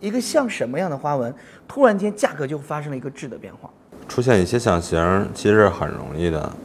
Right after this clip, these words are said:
Speaker 2: 但是一样，我所说的很容易是抽象。
Speaker 1: 嗯。
Speaker 2: 要是具象就很难了，没准儿它的五十就不是变成两百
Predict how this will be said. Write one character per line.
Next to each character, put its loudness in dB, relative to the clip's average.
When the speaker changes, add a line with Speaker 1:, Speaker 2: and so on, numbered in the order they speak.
Speaker 2:
但 4
是 -4
一 0
样， 4
我 4
所 4
说 4
的 4
很 -4
容 -6
易 -4
是 -14
抽 4
象。 0
Speaker 1:
嗯。 -8
Speaker 2:
要 6
是 6
具 -4
象 -4
就 -4
很 -4
难 -2
了， -4
没 4
准 8
儿 6
它 2
的 8
五 0
十 0
就 2
不 0
是 6
变 2
成 -2
两 2
百 0